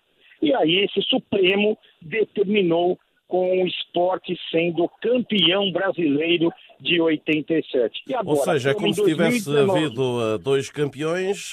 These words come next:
Speaker 2: vocês agora questionaram a C B F e a C B F disse que, perante a decisão do Supremo, o campeão de oitenta e sete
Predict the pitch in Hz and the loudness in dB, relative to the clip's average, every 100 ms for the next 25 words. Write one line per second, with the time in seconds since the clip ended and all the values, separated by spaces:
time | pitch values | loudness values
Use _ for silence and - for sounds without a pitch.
0 | 127 107 135 - 139 139 147 139 120 _ | -10 -6 -6 -6 -8 -2 0 0 -2 _
1 | _ _ - 196 - 160 160 165 160 127 | _ _ -8 -8 -6 -4 0 2 2 0
2 | 120 120 - 151 143 147 160 170 170 160 | -2 -4 -4 -4 -2 -2 -4 -6 -8 -8
3 | - 151 135 131 143 139 - 131 131 147 | -6 -6 -2 0 -2 -4 -12 -10 -8 -8
4 | - 147 139 139 151 160 _ _ - 147 | -10 -14 -10 -6 -4 -6 _ _ -6 -2
5 | 165 147 139 - 139 117 139 131 135 - | -2 -4 -6 -6 -12 -4 -2 -2 -6 -8
6 | 160 - 165 165 165 175 - _ - 135 | -8 -4 -2 -2 -2 -4 -8 _ -14 -8
7 | - 160 139 147 143 127 139 139 143 139 | -4 -4 0 2 4 2 0 0 -2 -4
8 | 135 156 151 151 | -6 -2 -2 -4